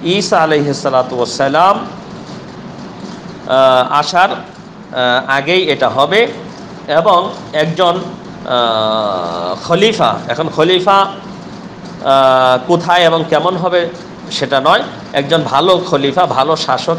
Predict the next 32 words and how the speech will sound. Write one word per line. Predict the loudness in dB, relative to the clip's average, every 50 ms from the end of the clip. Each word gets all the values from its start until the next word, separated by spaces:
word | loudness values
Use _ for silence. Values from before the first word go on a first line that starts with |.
| -2
ইন্তেকালের | -4 -4 -4 -4 -6 -2 0 0 0 2 0 -2 -2 0
পরে | 0 2 4 4 2 2 0 -4 -10 -12 -14 -14 -8 -2
মানুষের | -2 -2 0 0 -2 -2
মাঝে | 0 -2 0 0
ইখতিলাফ | -2 -2 0 0 2 2 2 0 0 -2
শুরু | 0 2 2
হয়ে | 2 2 2 2
যাবে | 2 2 2 0 -2 -6 -8 -12 -14 -14 -14 -6 -4
এবং | -2 -2 0 0 -2
ইখতিলাফের | -4 -2 -2 0 2 2 2 2 0 -2 -2
মাঝে | -2 -2 -2 -2
মানুষ | -2 -4 -4 -4 -8 -8 -4
মারামারি | -2 0 2 2 2 2 0 0 -2
কাটাকাটি | -2 -2 -2 -2 -2 -2 -4 -4
করবে | -2 -2 -2 0 0 0 -2 -2 -4 -10 -12 -14 -16 -14 -6 -4
এবং | -2 0 0 -2 -2 -2
সে | 0 2 4 4
অনেক | 4 4 2 0 0 0
লম্বা | -2 -2 0 0 0 0
কাহিনী। | 0 -2 -2 -2 -2 -4 0
এরপরে | 2 2 2 2 0 0 2 0 0 -2 -4
ইমাম | -2 -2 -2 -2 0
মাহদী | 0 0 0 0 0 0 2
আসবেন | 2 2 0 0 0 0 0 0 0 -4 -10 -14 -16 -16 -16 -16 -18 -12 -2
এবং | 0 0 2 2 0 0 -2 -4 -4
অনেকে | -2 -2 -2 -2 -2 -2
ইমাম | 0 0 0 0
মাহদীর | 0 0 -2 -2 -2 -4
সাথে | -4 -4 -4 -4 -4 -4
কি, | -6 -6 -6
ইয়ার | -4 -2 0 0 0 2
কাছে | 0 -2 -2 0 0 0 0